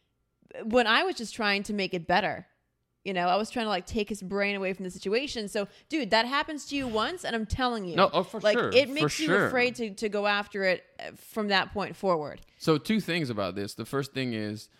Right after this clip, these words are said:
Speaker 2: um, you know, if, if I've had a stressful day, sure, I might not be in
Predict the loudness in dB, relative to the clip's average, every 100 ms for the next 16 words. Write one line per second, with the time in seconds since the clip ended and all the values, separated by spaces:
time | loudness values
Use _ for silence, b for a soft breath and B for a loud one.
0 | b b b b -2 0 2 0 -4 -10
1 | _ _ _ _ _ _ _ _ -6 -6
2 | -6 -8 -10 _ _ _ _ _ _ -4
3 | 0 4 4 6 2 0 0 0 0 -4
4 | -6 -4 -2 -2 -4 -10 _ _ _ _
5 | _ _ _ _ _ -6 -4 0 0 0
6 | -2 0 2 2 2 0 -2 -2 -6 -8
7 | -6 -4 -4 -6